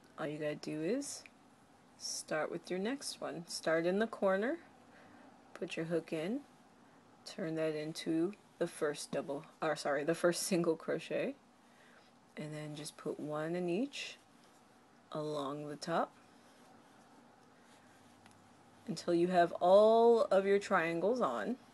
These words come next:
Then lastly, put one in the corner. And for demonstration purposes, I'm just gonna say that this is the end.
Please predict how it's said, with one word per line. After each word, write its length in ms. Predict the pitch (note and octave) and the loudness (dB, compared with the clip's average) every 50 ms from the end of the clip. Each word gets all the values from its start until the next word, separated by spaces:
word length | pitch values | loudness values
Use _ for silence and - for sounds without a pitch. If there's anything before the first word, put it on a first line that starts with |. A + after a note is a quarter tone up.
| - - - - - - - - - - - - - - - - - - - - - - - - - - - - - - - - - - - - - - - - - - - - - - - - - - - - - - - - - - - - - - - - | -20 -20 -20 -20 -20 -20 -20 -20 -20 -20 -20 -20 -20 -20 -20 -20 -20 -20 -20 -20 -20 -20 -20 -20 -20 -20 -20 -20 -20 -20 -20 -20 -20 -20 -20 -20 -20 -20 -20 -20 -20 -20 -20 -20 -20 -20 -20 -20 -20 -20 -20 -20 -20 -20 -20 -20 -20 -20 -20 -20 -20 -20 -16 -8
Then 240 | - F#3 F3 E3+ E3+ | -4 -2 0 0 0
lastly, 500 | E3+ D#3+ D#3+ E3 E3+ - - A3 B3 D4 | 0 0 0 -2 -4 -4 -2 -2 -2 -2
put 360 | C#4 - - - F3 - - - | -2 -2 2 2 2 2 2 0
one 680 | - A3 F3 F#3+ G3+ G#3 G#3+ G#3+ G#3+ A3 A3 G#3+ A3 G3+ | -4 -4 0 0 2 2 2 2 2 2 0 0 0 0
in 220 | F#3 F#3 F#3 F#3 F#3 | 0 -2 -2 -2 -2
the 80 | F#3 | -4
corner. 500 | F#3 - - - C#3+ B2+ C3+ C#3 G3+ D4 - - - - - - - - - - - - - - - - - - - - - - - - - - - - - - - - - - - | -4 -6 -6 -6 -6 -6 -4 -4 -6 -6 -8 -10 -20 -20 -20 -20 -20 -20 -20 -20 -20 -20 -20 -20 -20 -20 -20 -20 -20 -20 -20 -20 -20 -20 -20 -20 -20 -20 -20 -20 -20 -20 -14 -2 2
And 280 | F#3 F#3+ F#3+ F#3 G3 G3 | 4 6 6 6 4 2
for 120 | - G#3+ | 0 2
demonstration 640 | G#3+ A#3+ B3 B3+ C4 B3+ - - G#3+ A3 - - G#3 | 6 6 6 6 4 2 4 4 4 4 4 0 -2
purposes, 840 | - - G3 F#3+ - G3 F#3+ - - F3+ F#3 F#3 F#3 F#3 - - - - - - - - - | 0 2 2 2 2 -2 -4 -2 0 0 0 0 -2 -4 -6 -8 -8 -12 -18 -20 -14 -8 -6
I'm 180 | E3 E3 E3 | -4 -2 -2
just 160 | D#3+ E3 - | -4 -4 -6
gonna 140 | - D#3 E3 | -6 -6 -6
say 220 | E3 - E3+ D#3+ D#3 | -6 -4 -2 -2 0
that 200 | C#3+ G#2 - - | 0 -2 -2 -4
this 180 | E3 D#3+ - | -4 -4 -6
is 100 | D#3+ D#3 | -6 -4
the 200 | D#3+ E3 D#3+ - | -2 -2 -2 -2
end. 400 | - D#3+ D#3+ D#3+ F#3 A3 A3+ - | -2 -2 0 0 0 0 -2 -4